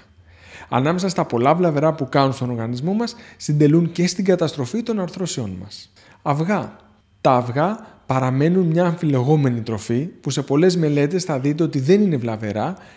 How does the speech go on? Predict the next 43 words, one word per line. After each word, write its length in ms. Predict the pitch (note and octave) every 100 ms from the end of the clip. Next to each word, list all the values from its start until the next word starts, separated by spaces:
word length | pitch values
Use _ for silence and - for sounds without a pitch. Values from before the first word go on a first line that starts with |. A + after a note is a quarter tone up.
| -
και 100 | F3
σε 220 | D#3 C#3+ - -
άλλες 320 | G3+ G#3 -
τόσες 420 | D3+ D3 G#3 G#3
ότι 240 | G3 G3 B3+
είναι 200 | A#3+ C#3+
βλαβερά 600 | C3 A2+ A2 G#2+ C#3+ G#3 - - _
και 120 | G3
σε 140 | F#3
άλλες 220 | C4+ C4+ -
τόσες 340 | C4+ C4 -
ότι 160 | C4 C4+
είναι 120 | C4+
και 120 | C#4
ωφέλιμα. 500 | C#4+ A3 D3+ A#2+ F#2+ - _ _ _ - - -
Ανάλογα 500 | C3+ D3 G#3 A#3+ A3+
τι 80 | A3
μετράμε 420 | G3 F#3+ F#3+ D#3+
κάθε 280 | E3+ E3+ E3+
φορά 520 | C#3 B2 A#2 D#3 -
ή 200 | G#3+ A3
πώς 300 | - A3+ A#3
ορίζεται 380 | F#3+ E3+ G3 G3
η 40 |
κατανάλωση 760 | F#3+ D#3+ C3+ B2+ B2 A#2 A2 F#3+
και 140 | F3+ D#3
σε 120 | C3+
ποιο 160 | -
πλαίσιο 360 | G3 F#3+ G3+ G3+
γίνεται 380 | D3+ E3 F#3 F3
η 40 |
κατανάλωσή 680 | E3 C#3 C#3+ D#3 C#3+ - A2+
τους, 220 | D3 F3+
τα 100 | E3+
αποτελέσματα 680 | D#3 D3 D3 F3+ G3 F#3+ -
είναι 180 | G#3+ A#3
διαφορετικά. 640 | G#3 F3 D#3 C3 B2 G2 - _ - - - - -
Πάντως, 340 | D3 D3 C3
αν 160 | G#3+ A#3
η 60 | A3
υγεία 220 | G#3 A#3
των 160 | A3+
αρθρώσεων 580 | A3 G3 E3+ B2+ A2+ G#2